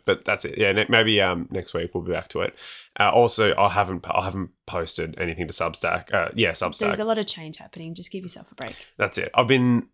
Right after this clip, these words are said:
Speaker 1: well, I still, like, I've still been reading and stuff, like, getting myself ready. I've been reading a lot of background information on Aristotle so that I can kind of just get a good context and a good understanding
Speaker 2: Yeah.
Speaker 1: of what I'm reading and be able to actually place it within,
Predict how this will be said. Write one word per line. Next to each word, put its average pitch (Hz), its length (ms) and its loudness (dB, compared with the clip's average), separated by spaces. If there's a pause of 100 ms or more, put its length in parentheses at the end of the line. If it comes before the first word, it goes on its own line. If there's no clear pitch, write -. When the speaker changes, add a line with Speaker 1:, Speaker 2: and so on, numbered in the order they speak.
Speaker 1:
well, 131 180 6
I 135 60 4
still, 147 220 4
like, 139 180 6
I've 107 140 -4
still - 160 2
been 107 400 2
reading 98 480 2
and 87 100 -4
stuff, - 400 -4
like, 87 200 -6 (420)
getting 113 240 4
myself 101 400 2
ready. 95 240 2
I've 98 100 4
been 104 160 0 (300)
reading 113 280 4
a 117 40 8
lot 107 120 6
of 98 80 2
background 92 840 0 (160)
information 92 560 -2
on 85 240 -4
Aristotle 92 760 0 (180)
so 95 280 2
that 90 120 0
I 92 120 4
can 104 160 -6
kind 95 240 0
of 90 80 -4
just 92 160 -4
get 104 100 2
a 95 60 -2
good 90 180 -4
context 92 600 -4
and 90 100 -8
a - 20 -8
good 87 160 -4
understanding 87 800 -4 (140)
Speaker 2:
Yeah. 175 180 -12 (100)
Speaker 1:
of 92 360 2
what 101 160 4
I'm 92 180 0
reading 101 420 0
and 90 240 -4
be 104 220 2
able 95 320 2
to - 140 -4
actually 92 260 -4
place 92 400 -2
it 82 80 -2
within, 90 380 -6